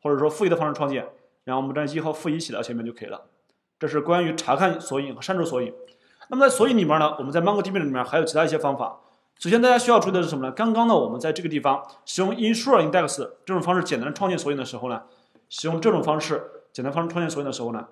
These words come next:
它其实，比如说我们把 name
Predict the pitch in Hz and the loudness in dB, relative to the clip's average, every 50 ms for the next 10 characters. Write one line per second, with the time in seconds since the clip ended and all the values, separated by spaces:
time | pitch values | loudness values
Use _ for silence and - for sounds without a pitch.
0 | _ _ _ _ _ _ _ _ _ _ _ _ _ - - 190 196 196 196 - | _ _ _ _ _ _ _ _ _ _ _ _ _ -4 0 2 2 2 2 0
1 | 165 - 160 156 143 139 - - - - _ _ _ _ _ _ _ _ _ _ | -2 -2 -2 -2 -2 -2 -4 -6 -14 -20 _ _ _ _ _ _ _ _ _ _
2 | _ _ _ _ _ _ 143 143 151 147 170 190 135 - 151 165 185 175 175 139 | _ _ _ _ _ _ -2 -2 0 2 2 2 2 2 0 -2 2 4 4 4
3 | 135 143 175 240 240 196 147 120 | 4 2 2 2 2 2 2 -2